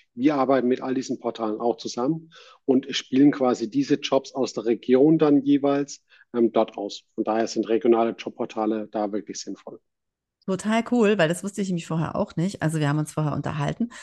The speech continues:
Speaker 2: und ich habe nämlich, äh, daraus gelernt, dass tatsächlich auch die großen Portale auf diesen regionalen Jobbörsen Plätze
Speaker 1: Gelistet werden.
Speaker 2: bekommen, gelistet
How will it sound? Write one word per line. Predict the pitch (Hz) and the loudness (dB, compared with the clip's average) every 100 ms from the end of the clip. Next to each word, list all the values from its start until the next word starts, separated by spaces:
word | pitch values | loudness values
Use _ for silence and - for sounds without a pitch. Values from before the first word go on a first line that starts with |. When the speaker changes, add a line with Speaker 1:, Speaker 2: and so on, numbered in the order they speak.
| - - | -20 -8
Speaker 2:
und | 190 | -4
ich | 180 180 | -4 -2
habe | 180 247 | 2 4
nämlich, | 233 208 202 - | 4 2 -2 -8
äh, | - 180 180 | -2 0 2
daraus | 175 185 190 190 | 2 2 2 0
gelernt, | 170 147 127 196 277 - | 0 0 0 2 0 2
dass | 202 214 | 0 2
tatsächlich | 220 202 220 233 - - | -2 0 -2 -2 -4 -4
auch | 147 214 285 | 2 2 0
die | - 214 | -2 -2
großen | 190 214 349 392 320 | 2 4 4 4 0
Portale | - 233 214 208 196 220 196 175 214 269 - | 2 0 0 -2 0 2 2 2 0 0 -4
auf | - - 240 294 | -2 2 2 0
diesen | - 254 247 247 | 0 0 2 2
regionalen | 226 233 208 196 202 214 214 214 214 - _ _ - | 0 0 -2 0 0 2 2 0 -2 -8 _ _ 0
Jobbörsen | 208 226 - 202 208 220 233 240 240 240 - - _ _ _ _ _ _ _ _ _ _ _ | 2 2 2 4 4 4 4 4 2 -2 -20 -20 _ _ _ _ _ _ _ _ _ _ _
Plätze | - 208 233 285 | 4 4 6 4
Speaker 1:
Gelistet | 277 277 269 | 6 6 6
werden. | 240 | 4
Speaker 2:
bekommen, | 214 220 214 269 320 359 330 | 2 4 6 6 6 6 6
gelistet | 214 262 294 415 - | 6 8 8 6 2